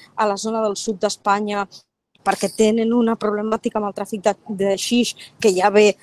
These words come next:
de molt més temps enrere i que està molt arrelada, no? Bueno, pues, si coneixéssim tota la informació potser no podríem viure, no? Però sí que la idea és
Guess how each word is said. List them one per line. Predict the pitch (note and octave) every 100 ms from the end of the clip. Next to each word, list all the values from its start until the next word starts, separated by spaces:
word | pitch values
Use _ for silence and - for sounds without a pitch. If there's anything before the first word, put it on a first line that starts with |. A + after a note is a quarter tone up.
| - -
de | G#3 G#3
molt | G3+ G#3+ G#3+
més | G#3+
temps | A3+ G#3
enrere | G#3 G#3+ E4 D4
i |
que | A#3
està | -
molt | A3 G#3
arrelada, | G3+ G3+ G#3+ A#3 F#3+
no? | G3 E4 _ - - -
Bueno, | A#3+ G3+
pues, | - -
si | G#3
coneixéssim | A3 G#3 - B3+ D4 A#3
tota | A#3+ A#3+
la |
informació | A#3 A3+ A3 G#3 A#3
potser | A#3 - A3
no | A3 G#3
podríem | F#3+ G3 F3
viure, | F3+ A#3 G#3 F#3
no? | A#3 - - - - - -
Però | C#4+ C#4+
sí | - D4+
que | D#4
la | D4
idea | B3+ C#4+ C#4+ C4+ D4
és | C#4+